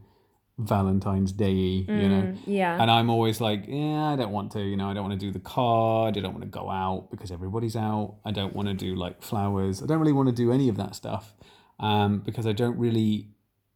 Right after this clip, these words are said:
Speaker 1: see the point of Valentine's Day as a thing." But I guess, I don't know, I guess because I'm not bothered, and I, it's always something that I always think about.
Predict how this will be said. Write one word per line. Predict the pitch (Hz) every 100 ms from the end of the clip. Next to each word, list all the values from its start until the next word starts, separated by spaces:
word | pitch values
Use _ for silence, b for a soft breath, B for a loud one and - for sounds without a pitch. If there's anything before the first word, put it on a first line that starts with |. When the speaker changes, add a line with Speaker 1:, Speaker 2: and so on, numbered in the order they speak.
| -
Speaker 1:
see | - 117
the | 104
point | - 113 101
of | 98
Valentine's | 98 98 98 95 101 98
Day | 95 104 101 -
as | 98
a | 98
thing." | - 101 98
But | 98 104
I | 104
guess, | 104 113 98 - - b b b b b _ -
I |
don't | 202 226
know, | 170 131
I |
guess | 147 185
because | 180 175 160
I'm | 151 156 156
not | 120
bothered, | 110 98 90 98
and | 113
I, | 113 113 107
it's | 131 -
always | 170
something | - 147
that | 139
I | 120
always | 123 113
think | 127 117
about. | 101 107 104 -